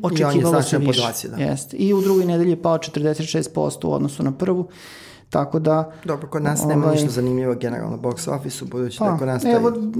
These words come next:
Speaker 2: vrlo kratko. Znači, na petom mestu Mračni Feniks, Novi ljudi u crnom na četvrtom, Ana je, e, startovala na trećem mestu, mada zapravo po gledanosti je ispred drugoplasiranog Aladina, ali po zaradi je na
Speaker 1: Da,
Speaker 2: trećem.
Speaker 1: zbog, e, ulaznice za tri D.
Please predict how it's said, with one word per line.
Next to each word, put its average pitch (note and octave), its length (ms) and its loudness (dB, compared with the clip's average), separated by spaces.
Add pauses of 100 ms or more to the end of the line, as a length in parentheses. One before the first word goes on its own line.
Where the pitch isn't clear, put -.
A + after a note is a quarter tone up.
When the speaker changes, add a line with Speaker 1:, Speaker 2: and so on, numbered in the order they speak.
(140)
Speaker 2:
vrlo A3 260 2
kratko. C3+ 340 -2
Znači, E3 220 0
na F#3 80 2
petom F#3 320 2
mestu F3 260 0
Mračni D#3+ 360 0
Feniks, G#3+ 600 0 (480)
Novi F3+ 240 2
ljudi E3+ 300 4
u D3+ 40 2
crnom D#3+ 380 2
na C#3 100 0
četvrtom, F#3+ 720 0 (180)
Ana E3+ 300 2
je, C3+ 80 0
e, - 440 -10 (640)
startovala D3 680 -2
na C#3+ 160 0
trećem D#3+ 380 2
mestu, D#3 380 0
mada D3+ 520 2 (140)
zapravo D#3 400 0
po D3+ 100 -2
gledanosti D3+ 640 0
je D#3 220 2
ispred D3 560 -2
drugoplasiranog D3+ 760 0
Aladina, D3+ 480 2
ali F3 180 4
po E3+ 180 0
zaradi D3 460 2
je C3 60 2
na C3 100 0
Speaker 1:
Da, C3 40 -4
Speaker 2:
trećem. C#3+ 380 0
Speaker 1:
zbog, C3 300 -4
e, C#3 80 2
ulaznice C3 640 0
za B2 100 2
tri A#2+ 180 -2
D. G#2+ 140 -4